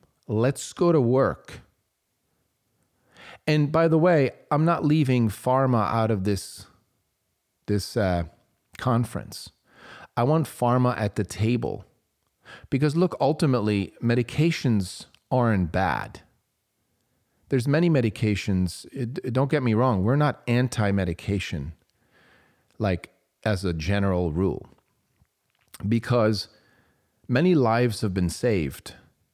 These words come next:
with medication, with what we call artificially human-created medication, right? There's times when perhaps,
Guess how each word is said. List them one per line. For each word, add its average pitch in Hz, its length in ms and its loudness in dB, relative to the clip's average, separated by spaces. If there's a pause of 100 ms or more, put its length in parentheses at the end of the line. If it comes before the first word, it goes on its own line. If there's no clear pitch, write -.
(260)
with 98 200 -2
medication, 87 720 -2
with 80 160 -6
what 76 120 -4
we 82 100 -6
call 80 500 -4 (300)
artificially 107 920 0
human-created 104 1200 0 (140)
medication, 104 580 -2
right? 90 260 -2 (1000)
There's 123 200 0
times 135 420 0
when 113 400 2 (340)
perhaps, 110 640 0